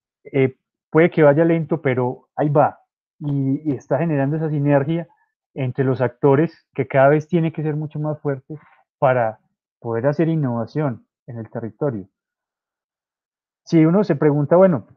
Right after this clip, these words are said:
pero es que tenemos que partir de un proceso productivo, porque es que des-, desde allí es donde se viene el, el, vamos a orientar nuestras capacidades como universidades para atender problemáticas de los sectores productivos",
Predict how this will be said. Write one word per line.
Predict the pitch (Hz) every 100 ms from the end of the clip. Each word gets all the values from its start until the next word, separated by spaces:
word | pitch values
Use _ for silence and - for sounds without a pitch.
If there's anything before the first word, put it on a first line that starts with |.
| _
pero | - 117
es | 120
que | 175 180 180 _
tenemos | - 135 139
que | 143
partir | 156 139 147 190
de | 165
un | 131
proceso | 147 139 135 131
productivo, | 151 185 - 143 135 165 _ _ _
porque | - -
es | 123
que | - 147 156
des-, | 131 117 110 -
desde | 131 127 120
allí | 117 120 226
es | 165
donde | 147 139
se | 120 113
viene | 117 113 131 139 _ _ _ _
el, | - 117 110 123 _ -
el, | 123 113 110 - -
vamos | 127 135 165
a |
orientar | 139 123 117 139 135 131
nuestras | 147 165 - 143
capacidades | - 135 123 117 120 120 143
como | - 123
universidades | 117 113 110 - 117 104 131 _ _ _ -
para | 131 123
atender | 120 120 117 120 123 147
problemáticas | 151 147 131 127 120 147 - 120
de |
los | 117 107
sectores | 117 123 123
productivos", | 131 120 117 117 131